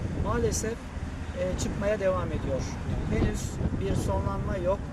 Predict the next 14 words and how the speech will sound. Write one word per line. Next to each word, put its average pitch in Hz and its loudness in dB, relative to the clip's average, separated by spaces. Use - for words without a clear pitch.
Bu 254 2
noktada 196 0
da 185 4
bayramda 214 4
oluşacak 208 2
hareketlilik, 196 0
yoğun 226 4
tempo 190 4
ve 196 4
kalabalık 220 2
ortamlara 208 2
ilişkin - 0
uyarılarımız - 2
var. 208 0